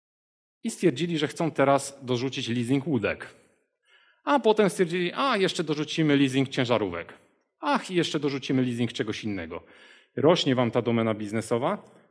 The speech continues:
więc te wszystkie rzeczy, które macie zamodelowane na początku, na sto procent się zmienią i to warto mieć na uwadze. To będzie cały czas ewoluowało.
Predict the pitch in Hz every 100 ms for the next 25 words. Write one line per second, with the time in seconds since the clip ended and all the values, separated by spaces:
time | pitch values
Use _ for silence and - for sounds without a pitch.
0 | _ _ 127 - - 190 - 151 - 135
1 | 135 127 - 131 123 127 123 117 117 117
2 | 117 120 123 120 120 120 139 139 175 165
3 | - 123 123 - 139 123 120 113 - 113
4 | 104 107 131 175 - - - _ 120 151
5 | 151 147 147 139 139 131 120 107 92 180
6 | - _ - 160 147 143 139 135 131 127
7 | 131 131 131 - - 113 117 - - 123
8 | 107 113 113 107 101 95 92 -